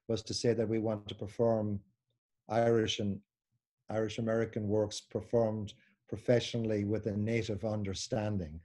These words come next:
And I hope that, that that's something that we did do, that we brought a native understanding to Irish literature and to, and that we introduced new works as well as,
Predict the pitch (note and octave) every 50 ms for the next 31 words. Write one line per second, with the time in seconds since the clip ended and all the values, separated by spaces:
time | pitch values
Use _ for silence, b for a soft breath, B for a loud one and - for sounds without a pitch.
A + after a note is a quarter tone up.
0 | b b b b b b b A2+ A#2 A#2+ A#2 A#2 A#2+ C3+ C#3 C3+ C3+ - A#2+ A#2
1 | A2 - _ _ _ _ - A#2+ A2+ G#2+ A2+ - - - - - - B2+ B2 B2+
2 | B2 A#2+ A#2+ - - B2 A#2 A#2 A2+ A2 G#2 G2+ A2 A2 G2+ G#2 A#2+ C3 C3+ B2
3 | - G#2+ G#2 G2+ F#2+ E2+ G2 G2 F#2+ E2+ F2 G#2 G2+ G2+ G2 - A2 A2 G#2+ G#2+
4 | G#2 - - - _ _ _ - G2+ G2 G#2 G#2+ G2+ G2 G#2 G2 F2 E2+ _ _
5 | _ _ _ _ _ - G2 G2+ G2 G2 F#2+ - - - G#2+ G2+ G2+ G2+ G2 G2
6 | G2 F#2+ F#2 F#2 - G2 F#2 F#2 F#2+ - - G2 G2 F#2+ F#2 F#2 F2+ - - G2+
7 | G2+ G2+ G2 F#2+ - - - G2+ G#2+ A2+ - _ _ _ _ _ _ _ - -
8 | F#2+ F#2 F#2 F#2 F#2+ F#2+ F#2 - G2 G2 F#2+ G2 - - - G#2 G#2 G#2 G#2 F#2+
9 | F#2 G#2+ G#2+ G2+ F2 - - _ _ _ _ _ - A2+ A2 G2+ A2+ G2+ - A#2+
10 | B2 B2 B2 - - - - _ _ - - _ _ _ _ _ _ _ _ _
11 | _ - - _ _ _ - B2 A#2+ A#2+ A#2+ A2 G#2+ G#2+ G#2 G#2+ G#2+ G#2+ - -
12 | - A2 G2 G2 G2 G#2 G#2+ G#2+ G#2 G#2+ G#2+ G#2 F#2+ - -